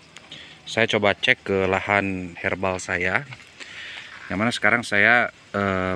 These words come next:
menanam tanaman jeringo yang memiliki nama latin Acorus calamus. Ini sekedar cek saja. Kita lihat kehidupan malam hari di sini, di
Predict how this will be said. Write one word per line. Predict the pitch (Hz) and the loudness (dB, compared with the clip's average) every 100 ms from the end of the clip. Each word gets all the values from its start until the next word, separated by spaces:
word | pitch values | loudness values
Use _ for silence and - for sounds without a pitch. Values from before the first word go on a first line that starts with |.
| 90 | 0
menanam | 92 92 92 92 90 | 0 2 2 0 0
tanaman | 95 92 92 95 | -2 0 0 0
jeringo | 87 98 92 90 110 | 2 2 2 2 2
yang | 113 95 | 0 0
memiliki | 95 92 90 - 92 | -2 -4 -6 -6 -4
nama | 90 92 92 | -2 0 0
latin | 90 - 110 107 | -2 -2 -2 -2
Acorus | - - 92 - | -8 -6 -4 -4
calamus. | - - 110 104 90 - - - - - - - - - - - - - - | -2 0 2 0 -2 -4 -6 -8 -10 -16 -20 -20 -20 -20 -20 -20 -20 -20 -16
Ini | 87 104 104 | -14 -12 -12
sekedar | - 101 92 92 | -6 -2 0 0
cek | - 98 | 0 -2
saja. | - 90 92 113 - - - - - - - - - - - - | -2 -2 -2 -2 -8 -20 -20 -20 -20 -20 -20 -20 -20 -20 -18 -2
Kita | 104 | 0
lihat | 98 104 - | 2 2 0
kehidupan | 101 98 92 101 | 0 0 0 0
malam | 98 95 95 92 92 | 0 -2 -2 -4 -4
hari | 95 101 101 | -2 -2 -2
di | |
sini, | 92 95 90 131 - - - - - - - - - - - - | -4 -4 -4 -4 -6 -20 -20 -20 -20 -20 -20 -20 -20 -20 -20 -20
di | - 95 | -8 -4